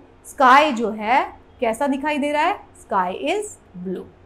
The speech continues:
नेक्स्ट हम बात करते हैं fog, mist and rain की।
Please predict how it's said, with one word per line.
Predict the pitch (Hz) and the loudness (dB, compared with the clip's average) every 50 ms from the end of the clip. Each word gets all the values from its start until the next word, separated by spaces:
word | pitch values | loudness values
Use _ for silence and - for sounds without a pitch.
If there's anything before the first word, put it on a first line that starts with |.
| _ - - _ - - - _ _ - - - - - - - - - - - - 226 | _ -20 -20 _ -20 -20 -20 _ _ -20 -20 -20 -20 -20 -20 -20 -20 -20 -20 -8 -2 2
नेक्स्ट | 262 311 370 - - - 403 | 2 2 2 0 -2 -2 -2
हम | 381 370 | -2 2
बात | 311 294 247 226 226 - | 6 6 6 6 4 2
करते | 247 226 220 - | -2 0 0 0
हैं | 269 294 330 330 - - | 0 0 0 -4 -4 0
fog, | - 247 247 262 294 339 285 | 4 6 8 8 8 6 6
mist | 277 233 220 220 240 247 247 - | 4 0 -2 -2 -2 -4 -6 -8
and | - - 277 277 | -8 -6 -4 -2
rain | 269 226 208 190 180 | 0 0 0 -2 -4
की। | 175 190 196 - - 160 | -6 -10 -16 -20 -20 -20